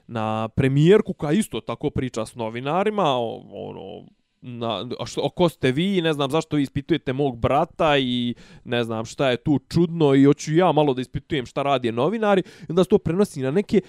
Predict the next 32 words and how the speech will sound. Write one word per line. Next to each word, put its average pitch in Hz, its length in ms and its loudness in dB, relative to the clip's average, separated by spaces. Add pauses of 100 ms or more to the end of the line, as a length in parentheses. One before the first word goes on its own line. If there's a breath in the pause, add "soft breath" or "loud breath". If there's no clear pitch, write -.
(220 soft breath)
i 143 80 0
onda 202 140 2
su - 140 -6
naravno 180 360 0
i 147 60 0
lju-, 139 160 -4
ovi 196 220 2
ljudi 202 440 4
koji 151 220 2
su 160 140 0
s 131 40 -4
druge 196 360 4
strane 139 480 -2
iziritirani, 175 1040 -2
onda 196 180 0
dobiješ 160 360 -4
reakciju 143 540 -6
tipa 120 400 -2 (280 loud breath)
Vlado 131 280 4
Georgijev 127 480 2
koji 123 160 -4
pošalje 120 360 -2
u 113 60 0
kurac - 600 0 (200)
pijan 113 420 -4
na 110 260 -18
Twitteru 123 440 -8
sve 151 260 -2
ili 131 100 -4
Sergej 110 480 -6 (300)
Trifunović 127 560 -6
koji, 131 200 0